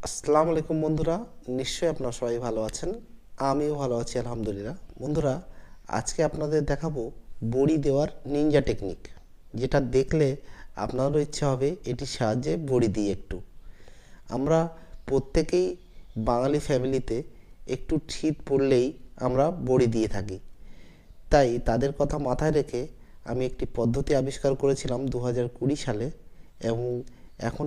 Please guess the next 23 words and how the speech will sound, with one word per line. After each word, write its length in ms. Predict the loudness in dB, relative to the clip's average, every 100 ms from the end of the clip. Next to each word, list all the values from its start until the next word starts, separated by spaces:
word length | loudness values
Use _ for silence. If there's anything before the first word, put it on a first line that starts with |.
| -2
সেটির 300 | -2 -2 -2
সাহায্যে 380 | 0 0 2 0 -2 -6 -8
আমরা 220 | -4 -2 -4 -8 -18 -12 -2
বড়ি 160 | 2 4 4
দিয়ে 120 | 2
থাকি 300 | 0 -2 -4 -4
এবং 160 | -6 -6 -6 -6
আমার 260 | -4 -4 -4 -8 -18 -20 -12 -4
বাড়ির 280 | -2 0 -2 -2
পাশের 360 | -2 0 -4 -4 -4
প্রতিবেশীরাও 680 | -2 0 -2 0 0 0 0 -4
এখন 220 | -6 -6 -6 -8 -14 -8 -6
এটির 220 | -4 -2 -2
মাধ্যমে 380 | -2 -2 -2 -4 -8 -20 -20 -8 -2
বড়ি 180 | 2 2 2
দিয়ে 140 | 0 -2
থাকে। 240 | -4 -8 -12 -18 -18 -18 -18 -18 -20 -20 -12 -10 -10 -14 -14 -16 -14 -14 -14 -14 -16 -18 -18 -18 -20 -20 -8 -4
এটি 140 | -2 0
হলো 140 | 2 4
একটি 220 | 2 -2 -2 -4 -14 -18 -18 -20 -20 -20 -20 -16 -6
সরিষার 500 | 0 0 2 0 0 2
তেলের 300 | 2 4 2 0
পাউচ 300 | 2 2 0